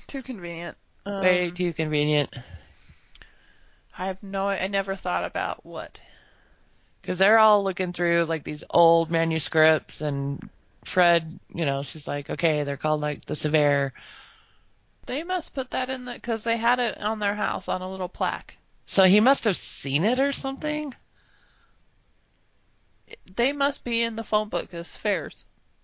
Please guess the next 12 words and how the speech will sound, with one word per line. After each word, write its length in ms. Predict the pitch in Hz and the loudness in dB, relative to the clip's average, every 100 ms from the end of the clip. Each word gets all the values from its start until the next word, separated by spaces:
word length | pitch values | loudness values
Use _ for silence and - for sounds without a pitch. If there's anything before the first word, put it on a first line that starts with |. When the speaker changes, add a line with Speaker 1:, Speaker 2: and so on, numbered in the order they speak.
| _ _ _ _ _ | _ _ _ _ _
Speaker 1:
And 140 | 190 202 | 0 0
is 140 | 202 | 0
that, 260 | 202 202 - | 0 0 -2
like, 240 | 214 214 | -6 -6
a 220 | 196 208 | -6 -6
s-, 360 | - - - - - 185 | -8 -14 -20 -20 -12 -6
is 100 | 180 | -2
that 200 | 175 175 | -2 -2
Nordic 360 | 170 170 175 | -6 -6 -8
for, 180 | - 180 | -10 -8
like, 220 | 180 180 | -6 -6
seer? 340 | - 202 202 | -8 -8 -8